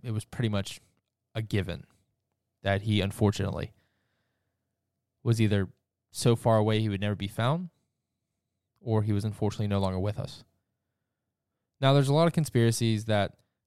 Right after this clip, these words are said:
the mother maybe sold the child. I have, I have no clue. I have no clue. All I know is, does not make a heck of a lot of sense for somebody to go to court, to fight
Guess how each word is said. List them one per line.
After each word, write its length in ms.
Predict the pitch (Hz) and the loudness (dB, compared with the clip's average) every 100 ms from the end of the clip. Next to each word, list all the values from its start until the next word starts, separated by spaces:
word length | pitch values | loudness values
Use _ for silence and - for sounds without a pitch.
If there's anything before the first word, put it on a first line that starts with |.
| - | -6
the 80 | |
mother 340 | 107 107 104 101 | 0 2 2 0
maybe 240 | 95 92 | -2 -4
sold 360 | 110 - 156 151 | -6 0 2 2
the 60 | |
child. 340 | 139 143 123 113 _ - | 2 4 2 0 _ -4
I 100 | 107 | -2
have, 160 | 95 - | -2 -6
I 80 | 107 | -6
have 140 | 101 | -6
no 120 | 98 | -10
clue. 200 | 127 - - _ _ _ _ _ _ _ _ _ _ _ _ _ | -12 -18 -20 _ _ _ _ _ _ _ _ _ _ _ _ _
I 140 | - 113 | 2 4
have 160 | 110 | 4
no 160 | 98 90 | 0 -4
clue. 220 | - - - _ _ _ _ _ _ _ _ _ _ _ _ _ | -6 -12 -12 _ _ _ _ _ _ _ _ _ _ _ _ _
All 160 | 117 123 | 2 4
I 100 | 120 | 4
know 200 | 113 104 | 4 4
is, 260 | 101 95 - _ _ _ _ _ _ _ _ _ _ | 2 -2 -12 _ _ _ _ _ _ _ _ _ _
does 220 | 117 120 | 2 2
not 220 | 120 120 | 2 0
make 220 | 117 110 107 | 0 -2 -2
a 200 | 113 98 - _ _ _ _ | -6 -6 -10 _ _ _ _
heck 180 | 139 | -4
of 80 | - | -2
a 40 | 131 | 2
lot 180 | 117 | 2
of 60 | 110 | 0
sense 480 | - 87 69 - - _ _ _ _ _ _ | -4 -8 -10 -16 -20 _ _ _ _ _ _
for 140 | 117 | -4
somebody 260 | 117 113 107 | -2 0 -2
to 160 | - 104 | -4 -4
go 220 | 110 117 | 0 2
to 80 | 139 | 0
court, 380 | - 73 65 - _ _ _ _ _ _ _ _ _ _ _ | -4 -10 -10 -16 _ _ _ _ _ _ _ _ _ _ _
to 140 | 120 | -4
fight 640 | 113 - - 123 147 139 | -4 -10 -4 2 2 0